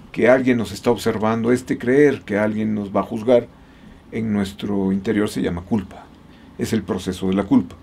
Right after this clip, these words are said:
Es el proceso que nos obliga a hacer cosas que, aunque no queramos hacer, las tenemos que hacer. Eh, a partir más o menos de seis, siete años, un sujeto está deseoso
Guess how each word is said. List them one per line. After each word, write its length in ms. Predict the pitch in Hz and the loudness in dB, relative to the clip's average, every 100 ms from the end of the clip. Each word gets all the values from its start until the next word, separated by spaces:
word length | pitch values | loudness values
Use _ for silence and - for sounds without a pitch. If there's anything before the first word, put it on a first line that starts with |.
| - - - - - - - | -20 -20 -20 -20 -20 -14 -8
Es 140 | 95 | -2
el 120 | 113 | -2
proceso 500 | 92 98 110 98 127 | 0 -2 -2 -4 -4
que 100 | - | -4
nos 220 | 98 92 | -2 -2
obliga 320 | 95 98 101 98 | -4 -2 0 0
a 20 | |
hacer 240 | 92 95 | -2 -6
cosas 520 | - 107 104 90 - - - - - - - - - | -4 -4 -4 -8 -8 -20 -20 -20 -20 -20 -20 -20 -2
que, 80 | |
aunque 240 | 101 95 95 | -2 0 2
no 140 | 147 | 4
queramos 340 | 139 135 127 117 | 4 4 2 -2
hacer, 220 | - 120 | -2 -2
las 140 | 104 | -2
tenemos 320 | 95 110 101 | -4 -4 -4
que 100 | - | -6
hacer. 220 | - 78 - - - - - - - - - - | -8 -8 -10 -16 -20 -20 -20 -20 -20 -20 -20 -16
Eh, 1200 | - 110 104 104 98 98 95 92 95 95 92 92 80 - - | -6 -2 2 2 2 2 0 0 -2 -4 -4 -8 -12 -20 -8
a 120 | 123 | -4
partir 360 | - - - 135 | 0 -2 0 4
más 220 | 131 127 | 4 2
o 40 | 113 | 0
menos 280 | 120 107 | -2 -2
de 60 | 95 | -6
seis, 320 | - 117 117 | 0 2 2
siete 260 | 98 101 117 | -2 -2 0
años, 400 | 107 117 117 - - - - - - | 0 -4 -8 -12 -20 -20 -20 -12 -2
un 140 | 131 | 0
sujeto 580 | 127 - 113 - 127 117 | 0 0 0 0 -2 -2
está 260 | - 110 | -2 -4
deseoso 720 | 107 98 - 131 127 123 101 | -2 -4 4 6 6 2 -6